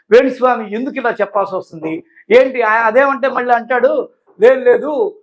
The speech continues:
ఈ జాతకము ఇప్పుడు నేను చెప్పిన జ్యోతిష్కము, ఉమ్, తప్పాలని నేను కోరుకుంటున్నా. నిన్న మొన్న జగన్మోహన్ రెడ్డికి నేను ఏ విధంగా చెప్పి ఆయన గెలుస్తాడని చెప్పి ఆయన గెలవలేదో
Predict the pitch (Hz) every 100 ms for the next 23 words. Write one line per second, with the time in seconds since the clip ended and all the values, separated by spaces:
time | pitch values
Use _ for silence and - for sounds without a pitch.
0 | _ 208 214 208 220 - - 233 240 -
1 | 202 208 202 208 233 170 208 208 - 208
2 | 196 208 - - - 208 202 196 180 170
3 | 160 147 147 - 214 226 - 277 277 247
4 | 233 202 214 214 208 180 226 175 _ _
5 | - 233 233 233 220 196 214 254 254 233
6 | 208 202 202 202 208 214 214 208 208 208
7 | 202 190 185 - - 220 208 233 240 247
8 | 226 208 196 - 185 170 156 151 185 208
9 | 196 226 262